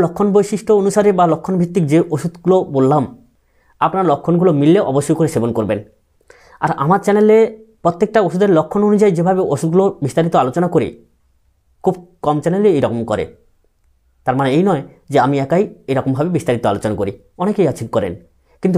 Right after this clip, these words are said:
বেশিরভাগ চ্যানেলে কিন্তু এভাবে বিস্তারিত আলোচনা করে না। অতএব আপনাদের প্রয়োজনের উদ্দেশ্যে এত কষ্ট করে বিস্তারিত আলোচনাগুলো করি,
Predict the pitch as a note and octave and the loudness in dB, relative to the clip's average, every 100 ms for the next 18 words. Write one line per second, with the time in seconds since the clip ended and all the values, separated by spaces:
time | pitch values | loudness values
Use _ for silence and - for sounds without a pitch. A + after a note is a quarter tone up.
0 | C3+ C3+ G3 G#3+ E3 D3 D#3+ F#3+ G#3+ D3+ | 0 -2 -2 -2 0 0 0 -2 -2 0
1 | C3+ G3 C#4+ - _ - C3 C3+ E3+ F3 | 0 -2 -4 -10 _ -6 -6 -2 -4 0
2 | C3+ A#2 D3 B2+ G#2 F#2+ D2 _ _ _ | -2 -2 -8 -4 -4 -4 -10 _ _ _
3 | _ _ - - - - A#3+ A#3 - _ | _ _ -20 -12 -6 2 2 0 -14 _
4 | _ _ _ _ _ _ - C3+ F#3 G3 | _ _ _ _ _ _ -6 0 0 2
5 | D#3 D#3 F#3+ C#3+ D3+ D#3+ G#3+ D3 C3 C#3 | 2 2 0 0 -2 0 0 0 -2 -2
6 | A#2+ F#3 G3+ F3+ - - _ _ _ A2 | -2 -2 0 -2 -4 -12 _ _ _ -4
7 | D3+ - F#3+ F#3 C3+ A#2+ B2+ A#2 A2+ G#2 | -2 0 -2 0 -2 -2 -4 -4 -4 -6